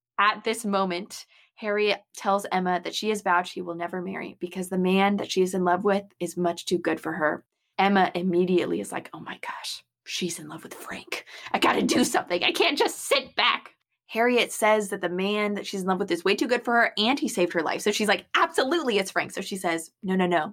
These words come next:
Without naming names, Emma says, "No, no, no. This is perfect. You guys are great together. It'll be fine. Go for it. Shoot your shot, Harriet. But don't shoot your shot because decorum."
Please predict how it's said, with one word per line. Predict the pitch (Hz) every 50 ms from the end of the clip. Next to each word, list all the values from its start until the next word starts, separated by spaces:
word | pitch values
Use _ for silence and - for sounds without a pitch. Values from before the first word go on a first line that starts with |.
| - -
Without | - 185 190 190 202 247
naming | 302 320 330 320 311
names, | 277 220 180 170 170 180 - -
Emma | 190 185 185
says, | 185 170 165 165 180
"No, | 180 185
no, | 190 190
no. | 180 165 156 180 - _ _ _ _ _ _ _ _ _ _ _ _ _ _ _ _ _ _ _ -
This | 190 185 185
is | 160
perfect. | - - - 170 180 185 - - - _ - - _ _ _
You | - 170
guys | 160 165 160 160
are | 135
great | - - - 175 165 160 160
together. | - 190 - 104 - 90 - _ -
It'll | - 180 185
be | 175 175 165
fine. | - - - 175 160 139 80 - - - _ _
Go | - 214 202 196
for | 190 190 - 151 -
it. | - - _
Shoot | - - - - 320 311 320
your | 254 214
shot, | 208 - - 214 190 - -
Harriet. | 208 202 180 180 - - 269 285 - _ _ - - - _ _ _ -
But | - 190 185 -
don't | - 185 175 175
shoot | - - 165
your | - - -
shot | - - - - - -
because | - 185 - 175 185 -
decorum." | - 185 - - - - -